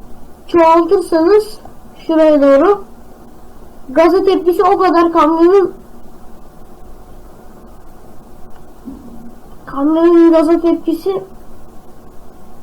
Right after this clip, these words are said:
o kadar azalır. Yani gaza çok bastığınızda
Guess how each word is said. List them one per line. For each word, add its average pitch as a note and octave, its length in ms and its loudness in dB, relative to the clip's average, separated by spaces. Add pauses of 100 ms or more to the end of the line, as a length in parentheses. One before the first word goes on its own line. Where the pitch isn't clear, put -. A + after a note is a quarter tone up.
(1200)
o C4+ 120 2
kadar D4 460 2
azalır. C#4 540 2 (920)
Yani C#4 240 2
gaza D4+ 280 2
çok E4+ 240 0
bastığınızda D#4 840 0